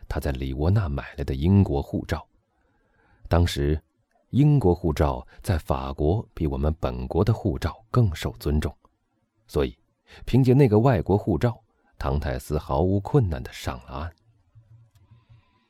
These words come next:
当唐泰斯走在卡尼班利街上的时候，第一个引起他注意的是一个法老号上的船员，这个人曾在他手下干过。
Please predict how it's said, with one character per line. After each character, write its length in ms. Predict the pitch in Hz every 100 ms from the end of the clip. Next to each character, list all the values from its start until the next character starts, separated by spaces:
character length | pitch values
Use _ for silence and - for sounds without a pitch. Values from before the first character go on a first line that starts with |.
| _ _ _ _ _ _ _ _ _ -
当 200 | 143 147
唐 200 | 127 139
泰 140 | 131
斯 160 | - 139
走 260 | 98 76
在 220 | 80 110
卡 240 | 98 - 80
尼 100 | 98
班 240 | 104 127
利 140 | 131 90
街 240 | 101 98
上 160 | 92 78
的 80 |
时 160 | 69 -
候， 480 | - - - _ _ _ _ -
第 160 | 156
一 80 | 151
个 120 | 117
引 200 | 85 80
起 100 | 110
他 140 | - 85
注 240 | - 104
意 160 | 131 98
的 120 | - _ _ _ -
是 180 | - 78
一 100 | 69
个 120 | 78
法 300 | - 67 92
老 160 | 87
号 240 | 62 - 71
上 160 | 71
的 100 | 69
船 280 | - - 71
员， 340 | 90 62 80 104 _ _ _ _ _ _
这 140 | -
个 60 | 90
人 220 | 64 67 - - -
曾 200 | - 78
在 80 | 78
他 120 | 85
手 220 | - -
下 160 | - 80
干 220 | - 107
过。 200 | - -